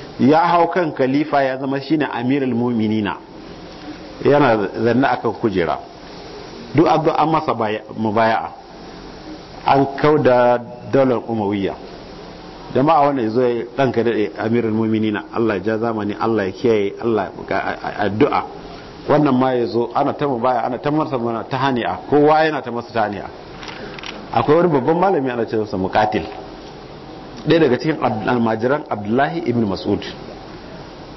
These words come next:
Sai ga Muqatil ya shigo. Daga ganin Muqatil yana shigowa, sai ya ce, "Kaga wannan mutumi zai zo shi. Wallahi zai daga mana hankali, yanzu muna cikin zaman farin ciki da kwanciyar hankali, zai zo ya takura mana."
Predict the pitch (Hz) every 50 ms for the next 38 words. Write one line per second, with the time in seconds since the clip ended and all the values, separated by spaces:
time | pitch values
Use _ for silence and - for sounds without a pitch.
0 | - - - - - - - 151 160 156 156 120 117 117 - 127 131 131 - 113
1 | 107 98 92 87 - 92 85 80 73 - - - - - - - - - - -
2 | - - - - - - - - - - - - 139 143 143 165 185 220 240 262
3 | 262 214 - 196 196 190 185 185 180 185 185 185 175 156 156 156 - 180 175 175
4 | 180 175 156 156 165 170 175 175 175 165 185 175 - - - - - - - -
5 | - - - - - - - - - - - - - 127 131 135 135 117 98 -
6 | 107 104 101 110 117 110 110 101 92 90 - 107 101 101 98 98 98 98 92 92
7 | 92 92 - 95 90 - - - - - - - - - - - - - - -
8 | - - - - - 107 117 120 113 104 101 107 117 117 - 127 113 117 110 113
9 | 110 107 110 113 110 107 110 107 110 107 120 131 131 110 101 - - 135 127 123
10 | 131 135 135 135 135 139 135 135 135 135 135 123 127 101 98 - 107 95 104 113
11 | 113 113 113 110 113 139 - - 180 165 139 127 131 113 95 95 101 - - 104
12 | 90 92 87 85 -